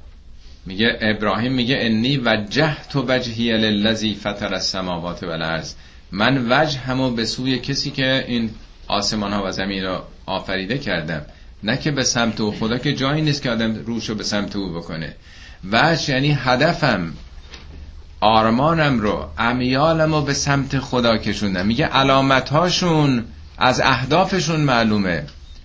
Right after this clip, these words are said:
از رویکرداشون معلومه. این تو چه کاریه؟ زندگیش تو چه خطیه؟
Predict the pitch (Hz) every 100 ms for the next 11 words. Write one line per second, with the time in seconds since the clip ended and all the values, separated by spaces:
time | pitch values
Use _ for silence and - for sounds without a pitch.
0 | - 110 113 123 139 131 127 127 165 170
1 | 180 160 135 123 123 151 165 147 175 185
2 | 180 165 135 104 73 - - - - -
3 | - - - 104 127 131 123 160 - 165
4 | - 196 190 180 147 147 113 85